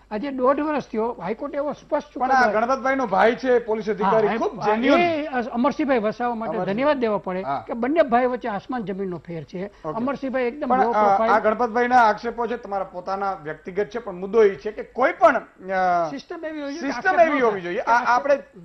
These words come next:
Speaker 2: ગણપતભાઈ મારા પણ મિત્ર છે અંગત, અને બધા,
Speaker 1: હમ.
Speaker 2: એવું નહીં, અને ગણપતભાઈ ઉપર આક્ષેપો કદાચ ખોટા પણ હોઈ શકે છે, તપાસ કરીને એનો, એને પણ clean ચીટ આપી દેવાય.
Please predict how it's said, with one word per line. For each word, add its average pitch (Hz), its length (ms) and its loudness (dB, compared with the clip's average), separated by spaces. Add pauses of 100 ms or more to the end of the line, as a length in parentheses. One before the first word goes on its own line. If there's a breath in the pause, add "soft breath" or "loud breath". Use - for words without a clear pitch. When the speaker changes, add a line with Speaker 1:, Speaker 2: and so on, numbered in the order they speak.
(140)
Speaker 2:
ગણપતભાઈ 233 380 0
મારા 220 220 6
પણ 240 200 2
મિત્ર 233 340 -4
છે 233 60 -4
અંગત, 240 240 -2
અને 254 180 -6
બધા, 277 500 4
Speaker 1:
હમ. 190 160 -14
Speaker 2:
એવું 180 140 -10
નહીં, 208 160 -6
અને 202 120 -8
ગણપતભાઈ 214 420 -4
ઉપર 233 260 -2
આક્ષેપો 220 300 -4
કદાચ 247 180 -6
ખોટા 285 300 4
પણ 349 140 0
હોઈ 233 100 2
શકે 160 240 -10
છે, 190 80 -12
તપાસ 285 400 -2
કરીને 233 240 -6
એનો, 240 200 -4 (360 soft breath)
એને 277 180 0
પણ 311 160 -4
clean 294 180 -4
ચીટ 254 140 -4
આપી 220 180 0
દેવાય. 202 240 2